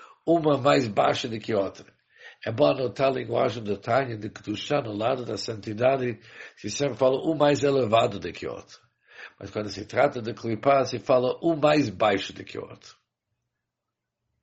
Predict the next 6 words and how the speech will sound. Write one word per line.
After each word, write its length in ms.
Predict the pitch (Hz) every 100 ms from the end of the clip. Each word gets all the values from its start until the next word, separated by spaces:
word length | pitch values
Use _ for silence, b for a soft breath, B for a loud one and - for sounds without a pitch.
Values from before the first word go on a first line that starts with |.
| _ _ _ _ _ _ _ _ _ _ _ _ _ _ _ _ _ _ _ _ _ _ _ _ _ _ _ _ B B B B B B
Nós 120 | 107 107
vamos 360 | 147 156 156
estudar 280 | 123 101 127
sobre 280 | - 123 110
Klipat 520 | - 110 135 127 -
Noga, 420 | 104 107 104 104